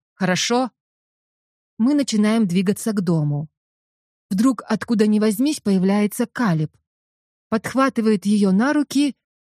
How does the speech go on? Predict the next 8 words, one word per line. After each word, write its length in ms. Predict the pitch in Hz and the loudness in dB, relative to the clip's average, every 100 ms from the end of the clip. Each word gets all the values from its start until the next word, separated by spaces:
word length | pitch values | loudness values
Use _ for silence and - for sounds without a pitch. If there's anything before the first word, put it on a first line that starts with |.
| - | -4
и 80 | 311 | 0
указывает 720 | 285 - 240 262 233 254 - | 0 0 0 0 0 -2 -2
подбородком 680 | 226 175 180 185 190 202 196 | -2 0 2 2 0 -2 0
на 160 | 196 | 2
амбар. 500 | 196 196 165 151 - _ _ _ _ _ _ _ _ - | 2 2 0 -2 -8 _ _ _ _ _ _ _ _ -4
Не 120 | 226 | 0
успеваю 580 | 240 - 247 254 269 233 | 0 0 -2 0 0 0
возразить, 680 | 226 208 233 226 311 - | 0 0 0 0 -2 -2